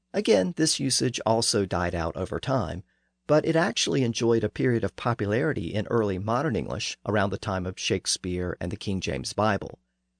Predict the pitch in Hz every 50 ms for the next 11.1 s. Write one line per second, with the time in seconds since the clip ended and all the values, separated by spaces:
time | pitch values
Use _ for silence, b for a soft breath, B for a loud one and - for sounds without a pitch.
0 | _ _ - 147 156 - - - - - 151 139 127 123 127 117 - - - 131
1 | 117 113 104 - - 113 104 - - 117 113 104 - - 101 101 92 90 98 -
2 | - 92 95 82 - - 95 90 92 139 151 120 104 - - 104 104 90 82 82
3 | - - 90 82 80 76 73 67 65 - - - - - 98 95 80 65 - 101
4 | - _ _ _ _ _ _ _ _ _ _ _ _ _ _ _ _ _ _ _
5 | _ _ _ - 190 190 247 233 208 185 175 - - 175 180 175 - 165 147 139
6 | 135 131 117 113 - _ 110 110 117 135 143 135 131 120 113 107 104 - - -
7 | 123 123 127 104 82 87 104 107 - - - 104 110 107 113 117 110 104 - -
8 | - - - 107 117 110 113 - - 104 98 87 - 107 - - - - 101 -
9 | - - 123 - 113 - - _ - - 135 - 160 - - 110 - - 87 90
10 | 104 127 139 117 85 71 - - - _ _ _ _ _ _ - 139 139 113 113
11 | -